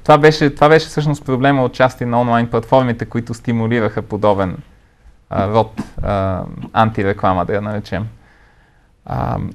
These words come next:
в политически, от политическа гледна точка това е въпрос на политици, това е въпрос на всички страни в Европейския съюз, които се чувстват обект на някакви хибридни действия, не е задължително. Аз не искам да казвам непременно само Русия или от Русия.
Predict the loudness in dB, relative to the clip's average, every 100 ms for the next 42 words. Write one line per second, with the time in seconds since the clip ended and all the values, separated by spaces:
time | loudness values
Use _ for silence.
0 | -14 -18 -10 -4 -6 -2 -2 2 0 -2
1 | -6 -6 -6 -2 -2 2 2 2 -2 -4
2 | 4 4 4 0 -2 -2 -2 0 0 0
3 | -2 -2 -4 0 0 2 -2 -2 0 2
4 | 2 2 0 0 -2 -2 -4 -8 -14 -20
5 | _ -6 -4 -2 -2 0 2 2 0 -2
6 | -4 2 4 4 2 -4 -6 -4 -6 -4
7 | -4 -4 -4 -6 -2 -2 0 -6 -4 0
8 | 0 0 -4 -4 -4 -6 -6 -6 -6 -2
9 | 0 0 0 0 -2 0 0 0 0 0
10 | 0 -2 0 0 -2 -4 -4 -2 2 2
11 | 2 -2 -6 -2 0 2 2 0 0 0
12 | 0 -4 -2 0 0 0 0 -2 -4 -12
13 | -8 -8